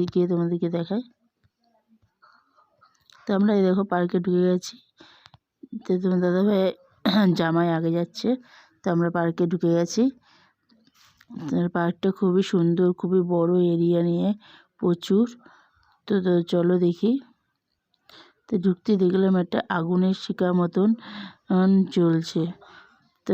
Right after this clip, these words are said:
এটা লাইটিংয়ের সাহায্যে করেছে, খুবই সুন্দর। তো, তো চলে এসে দেখি ঝর্ণাগুলো চালু করলো।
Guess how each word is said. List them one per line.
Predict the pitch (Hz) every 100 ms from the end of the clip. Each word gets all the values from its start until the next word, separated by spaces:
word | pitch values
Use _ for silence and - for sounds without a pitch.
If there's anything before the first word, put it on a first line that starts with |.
| 185
এটা | 185 190
লাইটিংয়ের | 180 170 170 185 190
সাহায্যে | - 175 170 165 196
করেছে, | 190 185 175 170 208 220
খুবই | - 180 196
সুন্দর। | - 185 165 165 170 - _ _ _ _ _ _ _ _ _ _ _ _ -
তো, | 196
তো | 202 202
চলে | - 202 196
এসে | 196 214
দেখি | 196 202
ঝর্ণাগুলো | 175 190 175 180 185 185 185 233 269 - - _
চালু | - 180 180 180
করলো। | 175 165 160